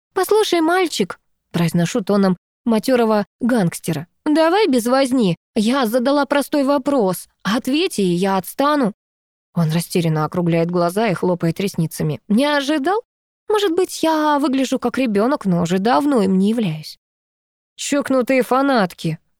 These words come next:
вздыхает он. Не реагирую на едкий выпад.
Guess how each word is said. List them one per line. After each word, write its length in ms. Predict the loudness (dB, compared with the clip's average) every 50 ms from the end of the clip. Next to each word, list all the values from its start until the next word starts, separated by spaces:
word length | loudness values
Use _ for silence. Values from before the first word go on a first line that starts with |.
| _ _ _ -4
вздыхает 680 | -4 -4 -2 -2 -4 -4 -2 -4 -4 -4 -4 -4 -2
он. 160 | -2 -2 -4 _ _ _ _ _ _ _ _ _ -4
Не 280 | -2 0 2 2 2 2
реагирую 640 | 2 2 0 0 0 0 0 0 2 2 2 2
на 80 | 2 0
едкий 400 | 0 -2 -4 -8 -6 -4 -4 -2
выпад. 360 | -2 -2 -4 -4 -8 -12 -12